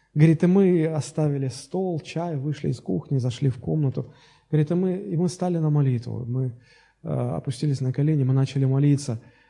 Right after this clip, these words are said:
И говорит, когда мы, ну, встали с молитвы, вышли, мы не поверили, на улице было уже светло.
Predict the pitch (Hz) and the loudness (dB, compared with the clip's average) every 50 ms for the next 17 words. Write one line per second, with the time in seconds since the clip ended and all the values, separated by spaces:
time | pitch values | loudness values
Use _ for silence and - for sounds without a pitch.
0 | _ _ _ _ _ - 160 143 139 151 160 160 170 180 170 165 - - 170 160 | _ _ _ _ _ -4 -2 2 4 6 6 6 6 4 4 2 2 0 0 2
1 | 160 185 190 196 185 175 165 147 - - - _ _ _ _ - - 151 147 147 | 2 2 2 4 2 2 0 0 -4 -10 -20 _ _ _ _ -10 -4 -2 0 2
2 | 139 131 120 117 113 - - - - - - - - 190 233 269 247 185 135 - | 2 0 -2 -4 -8 -14 -18 -16 -14 -14 -8 -4 -2 -2 -2 0 -2 -2 -2 -2
3 | - 135 127 123 117 110 104 117 117 117 139 - - _ _ _ _ _ _ _ | -2 -2 0 0 0 -2 -4 -6 -10 -16 -16 -16 -20 _ _ _ _ _ _ _
4 | _ _ _ _ _ _ _ _ _ _ _ _ - 131 117 147 160 165 - - | _ _ _ _ _ _ _ _ _ _ _ _ -6 0 4 4 4 4 2 0
5 | - 147 131 120 117 120 - - _ _ _ _ _ _ _ _ - 135 139 151 | 0 0 0 0 0 -4 -10 -18 _ _ _ _ _ _ _ _ 0 2 4 4
6 | 156 147 170 180 175 175 165 143 127 117 110 92 - - - _ - 139 131 143 | 4 2 0 0 0 2 2 2 2 0 -2 -4 -6 -14 -20 _ -4 0 2 2
7 | 165 175 175 143 - - 139 139 143 143 139 131 135 131 - - 139 - - 131 | 4 4 2 0 0 -2 -2 0 0 2 0 0 -2 -4 -6 -8 -10 -10 -8 -10
8 | - - - | -10 -10 -12